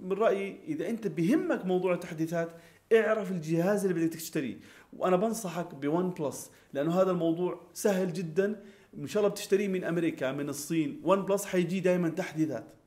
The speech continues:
الأخ بن سعد بيحكي إنه العام هذا كان الترند عندنا الش-، الشاشة المية وعشرين هرتز أو التسعين هرتز،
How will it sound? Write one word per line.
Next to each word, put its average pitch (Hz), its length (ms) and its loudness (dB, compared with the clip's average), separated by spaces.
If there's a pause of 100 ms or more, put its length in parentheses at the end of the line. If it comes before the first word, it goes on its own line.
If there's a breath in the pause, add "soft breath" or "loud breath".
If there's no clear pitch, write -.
(100)
الأخ 233 440 -2
بن 214 220 -2
سعد 202 340 2
بيحكي 208 300 -6
إنه 170 200 -4
العام 277 380 -2
هذا 247 240 0
كان 233 340 -2
الترند 220 500 -4
عندنا 202 460 -2
الش-، - 220 -6
الشاشة 202 600 -2
المية 185 200 -2
وعشرين 160 300 -4
هرتز 165 200 -4
أو 131 140 0
التسعين 135 440 -4
هرتز، - 380 -8